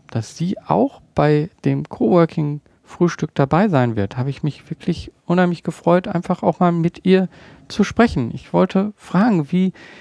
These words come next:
wie sie das denn macht, wie sie das alles organisiert, wie sie diese Sichtbarkeit schafft. Und so habe ich sie eben gefragt. Ich bin auf sie zugegangen und habe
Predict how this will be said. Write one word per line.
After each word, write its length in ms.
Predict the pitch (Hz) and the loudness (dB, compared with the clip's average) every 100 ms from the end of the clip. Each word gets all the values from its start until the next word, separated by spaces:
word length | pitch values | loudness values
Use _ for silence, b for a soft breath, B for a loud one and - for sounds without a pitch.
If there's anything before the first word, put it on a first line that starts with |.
| B B - | B B -2
wie 120 | 185 | 0
sie 160 | 196 190 | 2 4
das 260 | 175 - | 2 2
denn 320 | 170 160 165 - b b - | 0 0 -2 -6 b b -2
macht, 540 | 175 202 - - - | 0 0 -4 -20 -4
wie 120 | 165 | -2
sie 140 | 165 160 | 0 2
das 220 | 156 - | 0 0
alles 260 | 170 170 | -2 -2
organisiert, 840 | - 156 160 156 143 196 196 147 151 | 0 0 2 2 0 2 2 2 -4
wie 80 | |
sie 140 | 156 156 | -4 -4
diese 300 | 165 160 151 | -4 -4 -2
Sichtbarkeit 840 | 175 - - 156 - 113 110 - 156 | -2 -4 -2 -2 0 0 0 -2 -12
schafft. 480 | - 180 - - - b b b b _ | -4 -2 -4 -10 -20 b b b b _
Und 80 | 151 | -4
so 140 | 185 196 | 2 2
habe 140 | 214 | 2
ich 100 | - | -2
sie 240 | 202 202 | -4 -4
eben 360 | 269 185 196 196 - - - | 0 0 0 -4 -10 -14 -4
gefragt. 520 | 185 - 262 180 - | -4 0 2 2 -2
Ich 140 | - | -6
bin 300 | - 202 220 | -2 -2 -2
auf 340 | - 190 - - | 0 0 -2 -6
sie 180 | 196 | -6
zugegangen 600 | - 254 262 170 135 131 | -4 0 0 2 0 0
und 180 | 131 - | -6 -2
habe 380 | 196 214 208 | 0 2 0